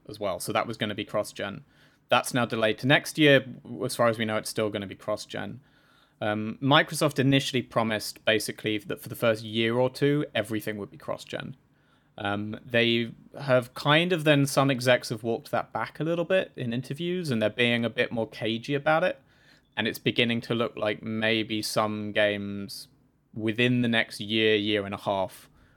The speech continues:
will be Xbox Series exclusive. Um,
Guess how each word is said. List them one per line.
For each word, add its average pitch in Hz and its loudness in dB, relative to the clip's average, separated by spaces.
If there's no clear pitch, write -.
will 110 0
be 98 -2
Xbox - -4
Series 98 -2
exclusive. - -8
Um, 98 -8